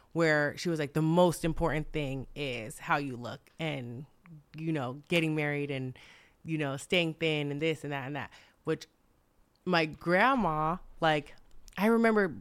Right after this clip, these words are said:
so vividly my grandma telling me, like, literally with tears in her eyes, how traumatic it was for her to have to shop in the Missy section, which was, like, plus size version of kids' clothes. So I, it's, like, all of this trauma, like, you can see how it just, like, kind of has snaked down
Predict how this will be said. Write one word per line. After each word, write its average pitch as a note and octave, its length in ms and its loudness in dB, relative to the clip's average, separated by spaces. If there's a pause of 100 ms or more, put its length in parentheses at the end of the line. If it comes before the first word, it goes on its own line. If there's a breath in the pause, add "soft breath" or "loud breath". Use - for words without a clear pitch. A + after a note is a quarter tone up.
(120)
so F#3+ 400 4
vividly E3+ 460 -2
my D#3 160 0
grandma D#3 400 0
telling D3+ 340 -4
me, C#3+ 140 -6
like, C#3 400 -6 (220)
literally F3 400 0
with E3 180 0
tears D#3+ 240 -2
in D3+ 80 -6
her D3+ 100 -8
eyes, C#3 260 -4 (440 soft breath)
how E3+ 180 6
traumatic D3+ 460 0
it C#3+ 40 -4
was D3 260 -2
for D#3 160 -8
her D3 120 0
to D3+ 80 -2
have C#3 220 -2
to D3 160 -2
shop C#3 460 -2 (100)
in C#3 460 -2 (400 soft breath)
the F3 100 6
Missy E3+ 520 2
section, D3+ 480 -4
which C#3+ 160 -4
was, D3 140 -6
like, C#3+ 180 -8
plus D3 240 -2
size C#3 280 -6
version C#3 320 -8
of - 220 -14
kids' - 200 -10
clothes. - 480 -14
So F#3 140 0
I, E3+ 40 8
it's, G3 240 0
like, G#3+ 180 4
all G3 220 8
of F#3 120 0
this F#3 240 0
trauma, F3+ 400 4
like, D#3 300 -2
you D#3+ 80 -4
can D#3+ 200 -2
see D#3+ 240 -4
how E3 200 2
it D3+ 80 -4
just, D#3 220 -8
like, C#3 140 -10
kind D#3 220 -4
of - 80 -8
has D3 180 -4
snaked D3+ 360 -4
down C#3+ 360 -4